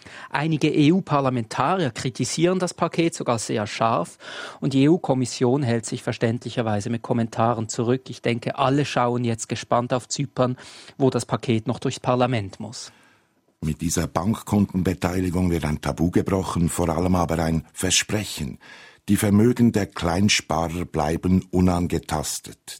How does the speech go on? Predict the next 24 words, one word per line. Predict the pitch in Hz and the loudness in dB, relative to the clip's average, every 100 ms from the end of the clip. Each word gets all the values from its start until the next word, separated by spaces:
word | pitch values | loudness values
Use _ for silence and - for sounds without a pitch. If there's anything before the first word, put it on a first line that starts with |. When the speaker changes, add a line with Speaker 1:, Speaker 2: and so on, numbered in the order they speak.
| - | -4
Speaker 2:
Den | 85 95 101 | 0 2 0
Satz | 95 80 85 | -2 -4 -4
haben | 80 78 | 0 2
alle | 85 90 80 | 2 2 0
Europäerinnen | 73 76 - 80 80 80 80 76 | -2 -4 -4 -4 -2 -2 0 0
und | 73 69 - 67 | 0 -2 -6 -8
Europäer | 69 65 - 67 69 | -6 -8 -8 -8 -4
in | 76 | -4
den | 73 78 | -2 0
Ohren. | 82 87 71 - - - _ | 0 0 -2 -8 -20 -20 _
Hat | - - | -6 -2
man | 120 | 0
das | 117 - | 0 -2
vergessen? | 113 82 82 - - _ _ _ _ _ _ _ _ _ _ _ _ - | -4 -4 -4 -6 -8 _ _ _ _ _ _ _ _ _ _ _ _ -12
Speaker 1:
Das | 120 - | -10 -8
hat | 143 | -4
man | 151 | -4
natürlich | 139 147 143 - | -2 0 0 2
nicht | 160 165 | -2 0
vergessen | - 143 143 117 - | -2 0 0 -4 -4
und | 127 127 | -2 0
darum | 135 143 | 0 0
hat | 143 - | -4 -2
man | 147 143 | 0 0